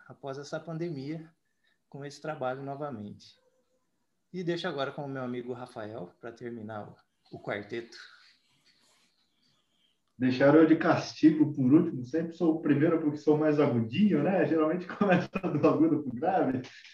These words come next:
Speaker 2: mas até muito legal, sabe? Porque já deu pra eu relembrar ouvindo o, o, o currículo deles, né? Já fui pensando.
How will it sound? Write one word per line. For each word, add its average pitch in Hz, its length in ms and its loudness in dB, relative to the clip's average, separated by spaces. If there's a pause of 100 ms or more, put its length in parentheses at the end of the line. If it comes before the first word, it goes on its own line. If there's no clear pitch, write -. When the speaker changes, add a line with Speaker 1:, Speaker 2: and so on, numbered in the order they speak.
(160)
Speaker 2:
mas 160 120 2
até 185 120 2
muito 202 280 4
legal, 156 460 6
sabe? 151 280 0
Porque 151 560 2 (360)
já 147 160 2
deu 156 160 8
pra 170 120 4
eu 160 80 8
relembrar 160 520 4
ouvindo 139 540 2
o, 113 500 -2 (220)
o, - 480 -12 (500)
o - 120 -8
currículo 135 520 6
deles, 131 300 6
né? 127 200 -2
Já 120 120 -4
fui 127 140 -12
pensando. 135 480 -10